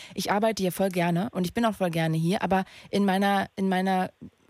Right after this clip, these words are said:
Konstitution meines Charakters ist es einfach nicht eingeschrieben,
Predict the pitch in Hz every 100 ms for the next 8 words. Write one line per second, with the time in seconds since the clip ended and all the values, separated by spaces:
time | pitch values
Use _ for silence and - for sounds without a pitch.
0 | _ - 240 254 277 240 202 - 247 285
1 | - 208 208 220 214 - - _ _ -
2 | - 208 214 285 185 190 - 254 247 226
3 | 208 220 220 247 - 214 247 185 185 180
4 | 233